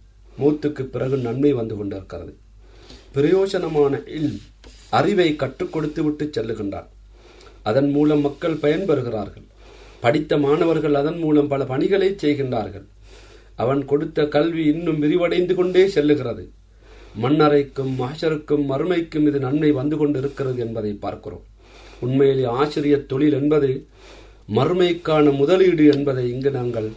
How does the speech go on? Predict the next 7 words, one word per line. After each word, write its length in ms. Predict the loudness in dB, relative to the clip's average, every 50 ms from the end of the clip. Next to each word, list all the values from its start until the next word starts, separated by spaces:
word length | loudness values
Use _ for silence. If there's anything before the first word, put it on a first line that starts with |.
| -14 -16 -8
அறிந்து 320 | -6 -6 -4 -2 -2 -2 -2
வைத்துக் 340 | -2 -4 -6 -8 -12 -10 -8
கொள்ள 360 | -6 -6 -6 -6 -8 -10 -12 -18 _ _ -16 -10
கடமைப்படுகிறோம். 760 | -8 -6 -4 -4 -4 -6 -8 -8 -10 -10 -12 -12 -14 -16 -18 -20 -20 -20 -20 -20 -20 -20 -20 -20 -20 -20 -12 -6
ஏனைய 380 | -2 2 4 4 6 6 4 2
தொழில்களை 580 | 2 0 -2 0 0 2 2 2 2 2 0
போன்றல்லாமல் 760 | -2 -2 -4 -2 -2 -2 -2 0 2 2 4 4 2 0 -4